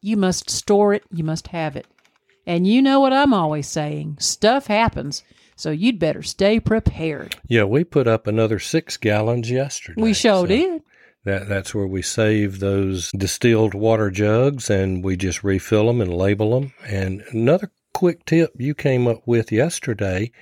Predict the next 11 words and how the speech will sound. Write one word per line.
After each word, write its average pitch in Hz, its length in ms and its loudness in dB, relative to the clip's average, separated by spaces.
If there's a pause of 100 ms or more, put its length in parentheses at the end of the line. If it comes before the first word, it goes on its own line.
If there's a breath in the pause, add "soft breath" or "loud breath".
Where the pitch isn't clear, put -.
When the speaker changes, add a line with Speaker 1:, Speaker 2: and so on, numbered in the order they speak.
(500 loud breath)
Speaker 2:
I 131 160 4
always 120 600 4
would 95 160 -2
mark 107 440 0
through 110 380 0
the 92 420 -2
label 101 500 0
with 95 300 -4
a 90 160 -2
Sharpie, 127 580 -2 (720 soft breath)
and 104 640 2